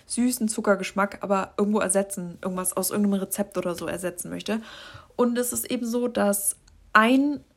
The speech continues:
Scoop Chunky fünfzig Gramm Zucker ersetzen. Das müsst ihr euch mal geben, also von diesem geschmacksneutralen.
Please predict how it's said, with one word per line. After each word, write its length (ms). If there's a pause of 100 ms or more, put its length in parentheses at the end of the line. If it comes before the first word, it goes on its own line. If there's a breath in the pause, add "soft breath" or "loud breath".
Scoop 360
Chunky 560
fünfzig 640
Gramm 200
Zucker 280
ersetzen. 640
Das 160
müsst 180
ihr 40
euch 120
mal 80
geben, 240
also 400
von 120
diesem 220
geschmacksneutralen. 880